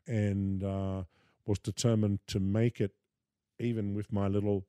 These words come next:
uh, Sony Handycam if I had to. But one thing led to another, and, uh, we raised the money to make it as a six million dollar film.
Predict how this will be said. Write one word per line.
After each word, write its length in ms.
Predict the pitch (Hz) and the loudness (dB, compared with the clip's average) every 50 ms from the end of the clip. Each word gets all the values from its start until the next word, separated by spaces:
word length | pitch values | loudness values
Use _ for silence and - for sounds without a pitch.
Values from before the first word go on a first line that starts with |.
| - | -8
uh, 140 | 98 92 90 | -6 -6 -4
Sony 480 | - - - - 113 110 107 104 95 78 | -6 -6 -2 0 2 2 4 2 2 2
Handycam 640 | 117 123 127 127 120 104 - - 98 92 92 95 | 0 0 2 0 0 -2 -2 -4 -2 -2 0 -2
if 120 | 87 - | -2 -4
I 80 | 101 95 | -4 -2
had 220 | 101 113 120 - - | -2 -2 -2 -2 -4
to. 280 | - 92 85 101 120 - _ _ _ _ _ _ - _ _ _ - | -6 -4 -4 -4 -6 -8 _ _ _ _ _ _ -20 _ _ _ -2
But 160 | - 107 104 | -2 -2 -2
one 280 | 107 104 107 113 117 110 | 0 0 2 2 2 2
thing 340 | - - 123 110 107 107 104 | 2 2 2 4 4 4 4
led 180 | 104 104 98 - | 2 2 0 -2
to 140 | - 98 95 | -4 -4 -2
another, 420 | 95 95 95 95 98 107 117 104 | -2 -2 -2 -2 -2 -2 0 0
and, 360 | 101 98 95 95 95 95 98 | 0 0 -2 -2 -2 -4 -4
uh, 440 | 104 104 98 95 95 95 95 95 101 107 110 110 110 | -6 -6 -4 -4 -4 -4 -6 -8 -10 -12 -16 -18 -16
we 160 | 107 107 101 | -10 -6 -4
raised 440 | 95 95 104 101 101 98 90 - - | -2 0 0 0 0 0 -2 -4 -4
the 60 | 104 | -2
money 460 | 95 98 104 104 101 98 107 123 135 _ _ _ _ - _ _ _ _ _ _ | 0 0 0 0 0 0 0 -2 -4 _ _ _ _ -20 _ _ _ _ _ _
to 100 | - 107 | -4 -2
make 240 | 95 98 95 - - | 0 0 0 0 -2
it 80 | 90 | -2
as 160 | 90 92 90 - | -2 -2 -2 -2
a 100 | 85 - | -4 -6
six 340 | - - 110 - - - | -2 -4 -4 -4 -4 -4
million 240 | 98 95 92 92 90 90 | -2 -2 -2 -2 -2 -4
dollar 220 | 95 90 90 90 | -4 -6 -6 -8
film. 400 | - - 101 92 92 104 113 117 | -10 -8 -6 -6 -4 -6 -6 -8